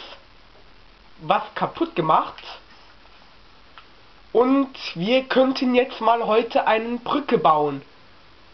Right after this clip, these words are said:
Könnte ich mal machen. Heute mal eine Brücke bauen, so.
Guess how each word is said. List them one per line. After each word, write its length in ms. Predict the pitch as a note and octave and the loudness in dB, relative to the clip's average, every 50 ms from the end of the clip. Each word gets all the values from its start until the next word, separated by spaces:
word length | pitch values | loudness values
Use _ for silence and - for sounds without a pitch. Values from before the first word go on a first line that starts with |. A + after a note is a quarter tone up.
| - - - - - - - - - - - - - - - - - - - - - - - - - - - - - - - - - - - - - - - - - - - - - - - - - - - - - - - - - - - - - - - - - - | -20 -20 -20 -20 -20 -20 -20 -20 -20 -20 -20 -20 -20 -20 -20 -20 -20 -20 -20 -20 -20 -20 -20 -20 -20 -20 -20 -20 -20 -20 -20 -20 -20 -20 -20 -20 -20 -20 -20 -20 -20 -20 -20 -20 -20 -20 -20 -20 -20 -20 -20 -20 -20 -20 -20 -20 -20 -20 -20 -20 -20 -20 -20 -20 -14 -8
Könnte 220 | - - - - F3+ | -4 -4 -4 -4 -4
ich 120 | - - | -6 0
mal 120 | - E3 E3+ | 0 2 2
machen. 360 | E3+ D#3+ - - D3 C#3 - - - - - - - - - - - - - - - - - - - - - - - - - - - - - - - - | 2 0 0 -2 -8 -10 -10 -14 -20 -20 -20 -20 -20 -20 -20 -20 -20 -20 -20 -20 -20 -20 -20 -20 -20 -20 -20 -20 -20 -20 -20 -20 -20 -20 -20 -20 -2 2
Heute 280 | C4+ D4 - - D#4 | 2 2 2 2 2
mal 160 | B3+ C4 C4 | 2 4 4
eine 260 | - B3 A#3+ A#3+ B3 A#3+ | 4 4 2 2 0 -2
Brücke 320 | - - C4+ - - B3 | -4 -6 -4 0 0 2
bauen, 420 | E3 E3 D3+ D3 D3 C#3+ C#3+ D3 C#3 | 4 4 2 2 2 0 -4 -6 -4
so. 280 | D#3 G3 F#3 D3+ D3 | -2 0 0 0 0